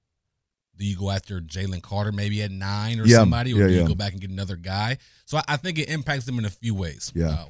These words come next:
Speaker 1: one being, okay, which quarterback do you want? Is, is he gonna, did they, are they gonna take your guy? Will they say it early? Whatever the case may be. And if they do, all right, cool. Number two,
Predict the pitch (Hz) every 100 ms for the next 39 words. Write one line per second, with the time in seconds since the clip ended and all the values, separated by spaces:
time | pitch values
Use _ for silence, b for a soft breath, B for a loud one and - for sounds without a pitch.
0 | 98 143 170 139 147 147 127 - 107 95
1 | - _ _ _ _ _ 101 - - 143
2 | 147 131 127 127 117 120 123 107 104 92
3 | 82 90 92 110 110 113 104 120 92 98
4 | 113 117 117 - 123 107 113 104 107 110
5 | 98 92 - 110 113 101 107 104 98 101
6 | - 104 104 107 98 95 90 b b 101
7 | 123 107 135 131 180 120 117 107 151 104
8 | 110 107 - 160 127